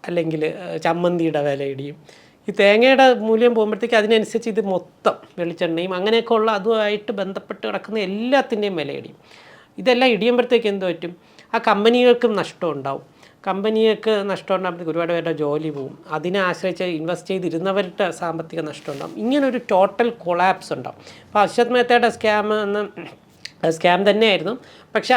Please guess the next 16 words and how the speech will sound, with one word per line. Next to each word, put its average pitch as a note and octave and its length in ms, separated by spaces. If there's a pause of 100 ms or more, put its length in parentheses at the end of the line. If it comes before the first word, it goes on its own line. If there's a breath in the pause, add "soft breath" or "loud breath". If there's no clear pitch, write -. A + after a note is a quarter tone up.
അന്ന് C4 440
ആ A3 160
ഒരു A#3 120
മാർക്കറ്റ് A3+ 460
ക്രാഷിൽ G#3+ 460
ഒരുപാട്, G#3+ 300 (100)
ഒരുപാട് G3+ 520
നഷ്ടങ്ങളുണ്ടായി. F#3 760
എക്കോണമിക്ക് F#3+ 540
തന്നെ F3 200
വലിയ D#3+ 140 (100)
തകർച്ചയുണ്ടായി. C#3+ 580 (640 loud breath)
അപ്പം G3+ 200 (280)
അദാനിയുടെ, C#4+ 840 (440)
ആ, G3+ 40 (520)
കേസിൽ, G3 360